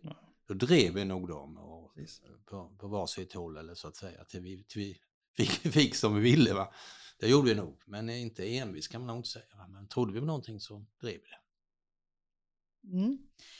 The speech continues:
Speaker 3: Men kollar man på gamla bilder från sågverk, eh, så är det ganska stor skillnad mot hur ett sågverk ser ut i, idag.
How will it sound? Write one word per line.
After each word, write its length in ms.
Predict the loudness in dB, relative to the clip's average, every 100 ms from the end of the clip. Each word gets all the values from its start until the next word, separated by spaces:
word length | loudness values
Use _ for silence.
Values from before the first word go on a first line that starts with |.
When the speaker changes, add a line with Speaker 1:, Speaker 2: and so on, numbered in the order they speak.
| -20 _
Speaker 3:
Men 120 | -10
kollar 260 | 8 10 10
man 140 | 8
på 80 | 8
gamla 240 | 6 8 8
bilder 340 | 8 8 6
från 180 | 6 6
sågverk, 800 | 8 8 8 8 8 8 4 6
eh, 480 | 8 8 6 4
så 180 | 4 8
är 60 | 10
det 80 | 10
ganska 220 | 6 4
stor 140 | 0
skillnad 640 | 4 4 6 6 6 6 4
mot 360 | 4 2 0
hur 100 | 2
ett 120 | 2
sågverk 420 | 6 6 6 2 -2
ser 220 | -4 -2
ut 320 | -4 -8 -8
i, 260 | -6 -2 0
idag. 380 | 2 2 0